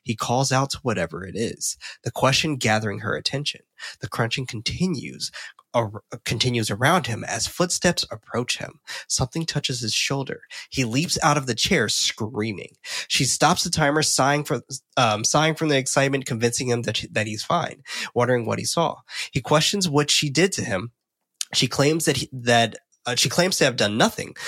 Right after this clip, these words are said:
but he doesn't believe her, knowing that it is the same thing that, that he sees in his nightmare. She explains how, how this exercise works and that nobody has ever seen anything until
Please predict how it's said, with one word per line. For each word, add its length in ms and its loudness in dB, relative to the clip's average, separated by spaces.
but 280 2
he 160 -2
doesn't 240 0
believe 320 -4
her, 220 -8
knowing 240 4
that 160 2
it 20 4
is 160 0
the 80 -2
same 340 0
thing 260 0
that, 200 0
that 280 2
he 240 -4
sees 400 0
in 100 -8
his 240 -10
nightmare. 560 -6
She 160 2
explains 560 2
how, 340 4
how 160 4
this 260 0
exercise 480 -2
works 320 2
and 140 -4
that 160 2
nobody 400 2
has 260 0
ever 240 0
seen 320 0
anything 420 -2
until 360 -2